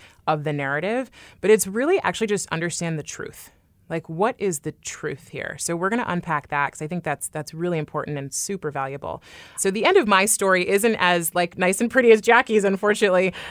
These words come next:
I actually ended up sp-, totally spiraling. I was towards the end of my workday. Uh, I had to send an email out before I left to go to my acupuncture appointment, which I was then late to because I had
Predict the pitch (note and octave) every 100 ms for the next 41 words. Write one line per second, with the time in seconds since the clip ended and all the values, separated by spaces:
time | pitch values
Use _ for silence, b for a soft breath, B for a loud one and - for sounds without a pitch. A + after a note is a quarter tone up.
0 | B G3 G#3 A#3 A#3+ F#3 F#3 G3 F#3 F3
1 | E3 - - - - C4+ A#3 F#3+ - E3+
2 | E3 E3 D#3+ D#3+ D#3+ - E3 E3 - G3+
3 | F#3+ F3 F3+ F#3 E3+ D#3 D3 D3+ - D#3
4 | D3 D3+ D3 B B - D3+ D#3 F#3 F3+
5 | E3 - G#3 G3 F3 F3 F3+ D#3+ D#3 D#3+
6 | - E3+ D#3+ D#3 D#3+ D#3+ - D#3 D#3+ D#3+
7 | D#3+ D#3 - D#3+ D#3+ D3+ D3+ E3 E3+ E3+
8 | F3+ E3+ D#3+ D#3 F3+ E3 E3 D#3+ D#3 D#3+
9 | D#3+ D3+ D3+ F3 E3+ D#3+ D#3 E3+ E3 -
10 | E3+ E3 D#3 D#3 - E3 E3 E3+ - D#3+
11 | E3 D#3